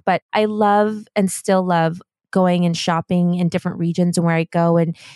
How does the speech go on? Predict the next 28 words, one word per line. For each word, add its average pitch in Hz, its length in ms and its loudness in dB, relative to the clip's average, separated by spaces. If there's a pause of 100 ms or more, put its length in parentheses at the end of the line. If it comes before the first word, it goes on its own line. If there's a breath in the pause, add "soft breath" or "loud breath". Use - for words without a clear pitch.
(120)
even 277 580 -2
products 180 400 -4
that 196 100 -8
people 196 260 -6
gravitate 175 520 -4
to 175 240 -2
regionally 175 880 0
or 165 300 0
scents 180 400 -6
that 180 180 0
they 175 140 2
love. 165 480 0
And 160 360 -2 (380 loud breath)
I 185 120 -2
love 180 340 0
seeing 180 340 -2
different 175 240 -2
retailers 190 460 -2
that 208 100 -2
maybe 175 220 -2
even 170 240 -2
aren't 170 200 0
available 214 380 0
in 247 100 2
the 254 80 2
U 269 100 6
S. 285 200 0
So 185 320 0